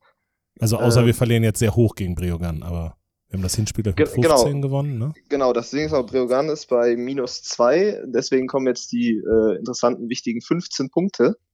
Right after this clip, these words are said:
Speaker 2: ins Spiel.
Speaker 1: Mhm.
Speaker 2: Ähm, wenn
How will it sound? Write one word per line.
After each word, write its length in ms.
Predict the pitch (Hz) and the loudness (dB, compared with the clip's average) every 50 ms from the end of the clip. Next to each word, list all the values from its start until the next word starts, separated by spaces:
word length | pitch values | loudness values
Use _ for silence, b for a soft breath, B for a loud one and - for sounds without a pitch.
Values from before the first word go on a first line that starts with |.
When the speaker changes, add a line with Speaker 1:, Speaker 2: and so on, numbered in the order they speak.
| _ _ - - - | _ _ -18 -12 -8
Speaker 2:
ins 180 | 69 107 110 - | -8 -6 -6 -6
Spiel. 420 | - - - 101 107 123 175 208 - | -8 -6 -2 0 2 2 2 0 -2
Speaker 1:
Mhm. 640 | - 92 87 80 - 120 175 190 110 71 65 60 62 | -4 -4 -2 0 2 2 4 4 2 0 -2 -2 2
Speaker 2:
Ähm, 520 | 82 104 107 107 110 113 113 117 113 113 104 | 4 4 4 4 2 0 -4 -6 -6 -6 0
wenn 400 | 117 117 120 123 123 120 - - | 0 0 2 2 -4 -4 -8 -12